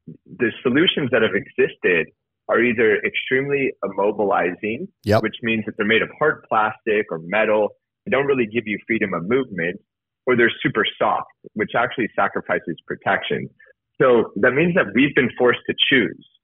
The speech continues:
Speaker 1: um, it, it, for decades, right? Either you choose performance and you sacrifice mobility, or you choose mobility and you sacrifice performance. And, um, that's why the Better Guard was actually invented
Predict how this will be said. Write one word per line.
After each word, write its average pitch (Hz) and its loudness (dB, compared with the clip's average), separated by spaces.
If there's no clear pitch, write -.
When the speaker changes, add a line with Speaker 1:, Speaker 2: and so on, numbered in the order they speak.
Speaker 1:
um, 92 0
it, 101 2
it, - -4
for 107 0
decades, - 0
right? 104 4
Either 120 4
you 113 -2
choose 160 0
performance 135 0
and 113 0
you 101 0
sacrifice 113 0
mobility, 92 0
or 110 -2
you 110 2
choose 135 0
mobility 95 2
and 101 0
you 92 -2
sacrifice 90 0
performance. 85 -4
And, 107 2
um, 98 0
that's 131 0
why 113 2
the 104 -4
Better 104 0
Guard 95 -2
was 95 -6
actually 92 -6
invented 90 0